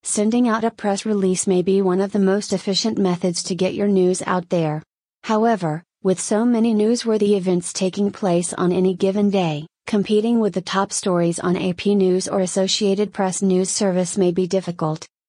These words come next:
Read this latest resource by the kiss P R A P press release distribution team. The resource covers how to submit your press release to A P News. The Associated Press,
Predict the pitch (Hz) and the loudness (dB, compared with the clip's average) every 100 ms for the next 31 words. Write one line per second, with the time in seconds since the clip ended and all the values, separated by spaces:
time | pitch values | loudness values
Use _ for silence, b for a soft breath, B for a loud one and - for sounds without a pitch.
0 | _ - 202 220 269 254 220 185 202 214 | _ 0 0 2 0 0 0 2 0 -2
1 | 208 208 - 196 175 - 175 170 170 196 | 0 0 0 -2 -2 -2 -2 -2 -2 -4
2 | 190 - 202 220 190 170 175 175 202 185 | -4 -4 -2 0 2 2 0 0 -2 0
3 | 185 185 - 196 180 180 - 185 - 214 | 0 -2 -2 0 0 0 -2 -4 -2 0
4 | 202 175 - 185 - 185 156 151 _ _ | 0 0 0 0 0 0 0 -2 _ _
5 | _ _ 202 185 185 - 208 190 - 185 | _ _ -2 0 -2 -2 -2 -2 -2 -2
6 | 160 160 - - _ _ _ _ _ _ | -2 -4 -6 -8 _ _ _ _ _ _
7 | - 190 196 262 254 208 196 208 202 214 | -2 -2 0 -2 0 2 2 2 -2 -4
8 | - 196 220 214 190 185 - 190 - 190 | -2 -4 -2 0 0 0 -4 -6 -2 -2
9 | - 196 180 175 160 156 - _ _ _ | 0 2 4 4 2 -2 -8 _ _ _
10 | _ _ _ - 202 202 226 220 - 202 | _ _ _ -2 -2 0 -2 0 0 0
11 | 196 233 - 175 160 - - | 0 -2 0 0 0 -4 -12